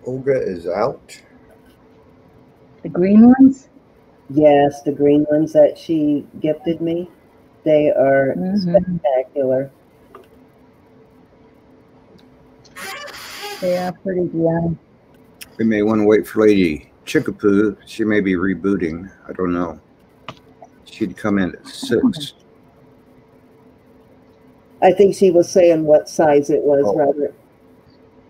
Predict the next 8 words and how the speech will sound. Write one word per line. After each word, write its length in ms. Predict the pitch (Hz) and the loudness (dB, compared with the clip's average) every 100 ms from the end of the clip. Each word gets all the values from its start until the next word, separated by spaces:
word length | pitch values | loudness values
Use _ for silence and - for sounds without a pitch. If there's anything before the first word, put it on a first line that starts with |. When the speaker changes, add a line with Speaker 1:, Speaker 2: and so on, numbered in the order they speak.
| _ - | _ -12
Speaker 1:
Beware 440 | 82 85 95 101 | -8 0 2 2
those 240 | 95 101 92 | 2 0 -2
numbers. 560 | 101 107 92 82 69 - _ _ _ _ _ _ _ _ _ _ _ _ _ _ _ _ - _ _ - _ _ _ _ - _ - | -4 -4 -4 -4 -8 -16 _ _ _ _ _ _ _ _ _ _ _ _ _ _ _ _ -20 _ _ -20 _ _ _ _ -20 _ -8
Hi, 100 | 147 | -4
Lydia. 400 | 104 98 107 123 | -2 -2 -4 -4
Speaker 2:
I 40 | 208 | -6
love 300 | 190 202 190 | -8 -8 -10
that. 240 | 165 156 | -10 -10